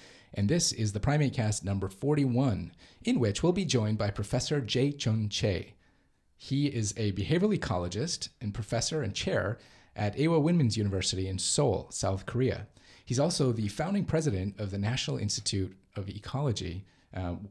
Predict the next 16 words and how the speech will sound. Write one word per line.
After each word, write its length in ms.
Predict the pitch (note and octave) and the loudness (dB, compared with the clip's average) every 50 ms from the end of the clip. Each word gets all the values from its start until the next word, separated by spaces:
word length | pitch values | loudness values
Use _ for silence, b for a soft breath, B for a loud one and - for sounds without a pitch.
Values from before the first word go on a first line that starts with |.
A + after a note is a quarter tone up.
| - _ _ - | -18 _ _ -18
the 80 | - - | -16 -14
first 560 | - - - C3 D3 F3+ G#2+ - - - - - | -14 -4 2 4 4 4 4 2 0 -2 -4 -6
and 400 | G#2+ G#2 G2 F#2+ F#2+ F#2+ F#2+ - - - - - A2+ | -4 -4 -2 -2 -4 -6 -6 -10 -12 -16 -14 -12 -8
grandest 840 | - G#2 A2 A2+ A#2+ C3 C3+ A2+ G#2 F2+ - - - - - - B B B B B B B B _ | -6 -2 0 4 4 4 4 4 2 2 2 0 -2 -2 -6 -12 B B B B B B B B _
institute 440 | A#2+ A#2 G#2 A2 G#2+ - G#2 G2 F#2 | -2 0 0 0 0 0 -2 -2 0
dedicated 500 | G#2 A2 G#2+ G#2 G2 - F#2 F#2 F2+ F2 | -2 0 0 0 0 0 -2 -2 -2 -2
to 180 | - - F#2+ F#2 | -2 -2 -2 -2
ecology 640 | F2+ - - F#2+ F#2+ F#2+ F#2 - F#2+ F#2 F2 - - | -4 -2 -2 0 0 0 -2 -2 -4 -6 -6 -8 -6
in, 280 | - G2 F#2+ F#2+ F#2 F2+ - - - _ | -6 -4 -4 -4 -4 -6 -8 -14 -18 _
in 320 | - G#2 F#2+ F#2+ F#2 G2 - - | -6 -4 -4 -4 -6 -8 -10 -12
the 60 | - | -14
country 260 | G#2 - G#2 G2+ - F#2 | -6 -4 -4 -4 -4 -6
of 80 | F#2+ | -6
South 220 | - G2 F#2 - - | -6 -8 -8 -8 -6
Korea. 260 | - G#2+ A2 G2+ G2 - - _ _ _ _ _ _ _ _ _ _ - - - | -6 -4 -4 -4 -6 -10 -16 _ _ _ _ _ _ _ _ _ _ -20 -8 -2
And 300 | B2+ B2 B2 A#2+ A2+ | 0 0 0 0 -2